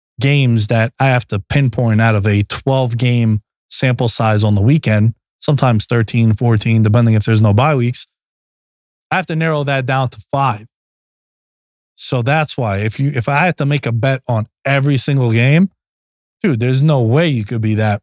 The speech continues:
profitable and that productive. At least I don't think. I, I, I know I wouldn't be able to. It's just too much. So don't,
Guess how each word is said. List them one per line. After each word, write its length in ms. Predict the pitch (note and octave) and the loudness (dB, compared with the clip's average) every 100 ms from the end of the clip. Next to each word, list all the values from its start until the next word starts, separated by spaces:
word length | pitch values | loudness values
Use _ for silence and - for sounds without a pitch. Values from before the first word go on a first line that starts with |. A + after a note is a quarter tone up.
| _ - | _ -6
profitable 580 | C3+ A#2+ B2 G2+ G#2 G2+ | -2 -2 -2 -2 0 0
and 140 | G#2 | 2
that 160 | G#2+ G2+ | 0 0
productive. 520 | G#2+ G#2+ G#2+ G2 F#2+ _ _ _ _ _ - | 0 2 0 -4 -14 _ _ _ _ _ -2
At 60 | |
least 160 | D3+ C3+ | 0 2
I 140 | C#3 | 0
don't 180 | C3 G#2 | 0 -4
think. 220 | F#2 F#2 - _ _ _ | -8 -16 -20 _ _ _
I, 520 | E3 F3+ D#3 F3 E3+ - | -4 -4 -2 -2 -2 -2
I, 120 | D#3 | -2
I 20 | D#3+ | 0
know 140 | F#3 | 2
I 140 | E3+ | 0
wouldn't 240 | D3+ C#3+ B2+ | 0 -2 -2
be 160 | B2+ | -2
able 200 | B2 A#2 G2 | -2 -2 -4
to. 260 | - F#2+ - _ _ _ | -10 -18 -20 _ _ _
It's 100 | C3+ | -6
just 200 | D#3+ C#3 | -4 -4
too 100 | E3 | -2
much. 200 | D3 G#2 | 0 -2
So 120 | - | -2
don't, 280 | C3 D#3 F#3 | 0 0 0